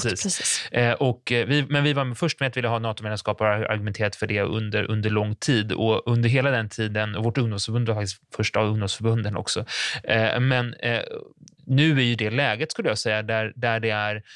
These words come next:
Speaker 1: eh, nu är det ett läge där det faktiskt är ganska, det är ett ganska bra läge för Sverige att bli medlemmar.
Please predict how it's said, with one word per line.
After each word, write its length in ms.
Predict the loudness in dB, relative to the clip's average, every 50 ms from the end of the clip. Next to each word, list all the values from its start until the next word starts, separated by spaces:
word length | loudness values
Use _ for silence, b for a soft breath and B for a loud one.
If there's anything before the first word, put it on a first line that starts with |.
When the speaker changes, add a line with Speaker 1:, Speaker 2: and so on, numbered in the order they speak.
| B B B _ -2
Speaker 1:
eh, 200 | 0 0 0 0 0
nu 180 | 2 2 2
är 40 | 2
det 100 | 2 2
ett 100 | 0 0
läge 260 | 0 0 0 0 -2
där 100 | -2 -2
det 60 | -2 -2
faktiskt 220 | -4 -4 -4 -6
är 40 | -6
ganska, 520 | -4 -2 -2 -2 -2 0 0 0 0 0 -2
det 100 | -4 -4
är 40 | -2
ett 60 | 0
ganska 240 | 0 -2 0 0 -2
bra 360 | -2 0 2 2 4 4 2
läge 340 | 2 2 2 0 0 -2 -4
för 120 | -4 -4 -4
Sverige 320 | -2 0 0 0 0 0
att 80 | -2 -2
bli 180 | -2 0 0
medlemmar. 520 | 2 0 0 0 -2 -4 -4 -2 -2 -2